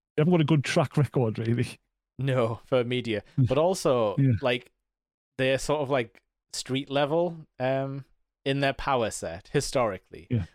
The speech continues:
Speaker 2: Obviously,
Speaker 1: Yeah.
Speaker 2: King Shark is a, a super powered, like, shark
Speaker 1: Mm-hmm.
Speaker 2: man. But, you know, he's not, like,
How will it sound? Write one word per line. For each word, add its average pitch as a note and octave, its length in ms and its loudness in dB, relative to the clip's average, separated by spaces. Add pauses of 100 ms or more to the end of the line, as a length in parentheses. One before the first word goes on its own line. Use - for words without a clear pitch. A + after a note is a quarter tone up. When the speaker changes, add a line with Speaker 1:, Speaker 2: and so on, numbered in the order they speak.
Speaker 2:
Obviously, C3+ 340 2
Speaker 1:
Yeah. - 60 -8
Speaker 2:
King B2 280 -4
Shark G#2 560 -2 (280)
is G#2+ 200 -4
a, G2 280 -6 (300)
a G#2 100 -8
super A2 360 -10
powered, G2 420 -4
like, F2+ 260 -10
shark G2 360 -4
Speaker 1:
Mm-hmm. A2 260 2
Speaker 2:
man. E2+ 380 -10 (680)
But, C3+ 300 0 (480)
you D3+ 80 2
know, D3 100 2
he's B2 180 0
not, D3+ 240 0
like, A#2 440 -4